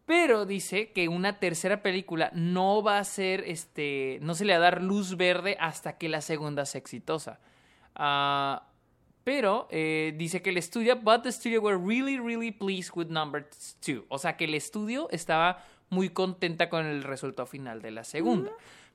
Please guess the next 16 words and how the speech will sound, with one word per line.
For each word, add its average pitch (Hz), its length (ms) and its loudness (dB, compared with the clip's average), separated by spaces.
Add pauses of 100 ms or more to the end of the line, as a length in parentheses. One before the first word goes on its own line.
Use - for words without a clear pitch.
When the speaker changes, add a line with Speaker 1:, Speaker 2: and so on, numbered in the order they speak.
(120)
Speaker 1:
Pero, 262 380 10
pues, 240 160 2
obviamente 175 420 2
van 165 160 4
a 170 40 2
esperar 165 340 0
a 151 80 2
que 160 100 -6
le 147 120 -2
vaya 131 260 0
bien 127 200 -8
en 123 120 -12
taquilla. 113 560 -14 (640)
Así 202 200 -16
que, 196 360 -6 (160)
pues, - 360 -12